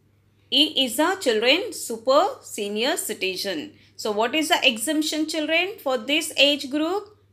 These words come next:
Tell me, yeah. Yes, what you say? Exemption five lakhs. Taxable income equal to rupees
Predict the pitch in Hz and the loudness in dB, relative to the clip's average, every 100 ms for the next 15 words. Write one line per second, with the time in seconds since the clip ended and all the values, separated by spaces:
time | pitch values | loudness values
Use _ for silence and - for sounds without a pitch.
0 | _ 254 247 262 320 403 - - 220 240 | _ -2 0 0 0 0 -6 -6 2 4
1 | 320 415 - _ _ _ - 196 214 208 | 4 0 -12 _ _ _ -4 2 6 6
2 | 180 180 - 220 240 277 269 269 - _ | 6 0 -6 -4 -2 0 2 0 -4 _
3 | - 220 220 285 302 330 370 - - 190 | -4 -4 0 2 4 4 2 0 4 4
4 | 180 190 185 151 - - - _ _ _ | 4 2 0 0 -4 -10 -12 _ _ _
5 | _ _ _ _ _ _ _ _ _ _ | _ _ _ _ _ _ _ _ _ _
6 | _ _ _ _ _ - - - 294 311 | _ _ _ _ _ -20 -6 4 4 4
7 | 311 381 311 381 403 - - 233 226 226 | 0 0 0 0 -2 -8 -4 -4 -2 0
8 | 254 233 302 - _ _ _ _ _ _ | 0 0 -6 -12 _ _ _ _ _ _
9 | _ _ _ _ _ _ _ _ _ _ | _ _ _ _ _ _ _ _ _ _
10 | - 208 - 220 214 214 233 226 226 294 | -2 0 2 2 2 2 0 0 2 2
11 | 381 - - | 2 -2 -8